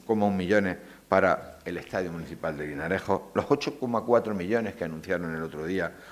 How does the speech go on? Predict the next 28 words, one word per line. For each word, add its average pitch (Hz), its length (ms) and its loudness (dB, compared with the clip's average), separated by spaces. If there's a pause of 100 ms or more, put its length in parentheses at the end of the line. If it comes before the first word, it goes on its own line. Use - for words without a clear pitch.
(140)
para 98 200 4
reformar 87 680 -4 (360)
el 90 160 -8
Zaitún, 120 640 -2 (800)
los 107 180 0
seiscientos 107 400 -2
mil 143 160 2
euros 110 320 8 (400)
para 101 180 8
mejorar 92 380 2
los 92 160 -2
servicios 82 300 -6
e 82 40 -8
infraestructuras 73 580 -8
en 73 100 -8
Cástulo, 85 460 0 (360)
la - 80 2
ampliación 104 480 4
y 143 40 2
mejora 123 380 6
de 110 120 4
la 87 120 2
edar 95 460 4 (320)
con 85 180 -4
seis 90 300 2
millones 85 420 0
de 80 60 0
euros, 82 320 0